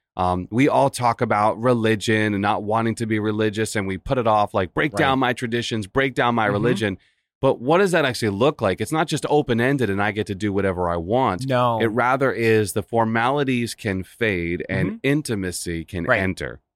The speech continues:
Speaker 2: Absolutely. And it's not even that, um, some of those formalities go away.
Speaker 1: Mm.
Speaker 2: 'Cause I think some people, they can read the Bible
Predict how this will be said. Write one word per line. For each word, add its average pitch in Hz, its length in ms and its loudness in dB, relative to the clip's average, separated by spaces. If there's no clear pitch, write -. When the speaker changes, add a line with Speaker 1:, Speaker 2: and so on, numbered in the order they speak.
Speaker 2:
Absolutely. 110 640 -6
And 220 100 2
it's 220 140 -2
not 320 160 -4
even 190 300 -2
that, 143 360 2
um, 110 460 0
some 185 160 2
of 160 80 4
those 151 140 -2
formalities 135 720 0
go 127 280 -4
away. 101 560 0
Speaker 1:
Mm. 110 320 2
Speaker 2:
'Cause 165 80 -2
I 165 80 4
think 185 200 -4
some 185 240 0
people, 143 220 -8
they 127 140 -4
can 127 280 -6
read 131 260 -6
the 131 80 -6
Bible 107 720 -2